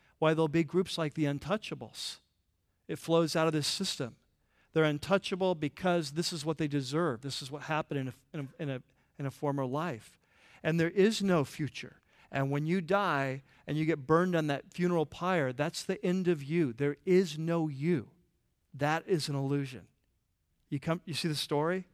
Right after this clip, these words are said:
where the story leads? Now catch this. Into this world,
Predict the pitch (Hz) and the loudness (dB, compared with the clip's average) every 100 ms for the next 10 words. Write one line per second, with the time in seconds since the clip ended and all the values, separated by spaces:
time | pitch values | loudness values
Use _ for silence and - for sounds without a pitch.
0 | _ 160 135 - 156 147 135 143 156 - | _ -8 -6 -4 0 0 0 -2 -4 -10
1 | - _ - - 151 - 202 202 151 127 | -20 _ -20 -8 -6 2 2 2 -4 -4
2 | 127 - - _ _ _ _ _ _ 180 | -4 -6 -10 _ _ _ _ _ _ 0
3 | 214 233 226 208 196 - 170 180 175 135 | 2 4 2 4 2 2 2 4 6 4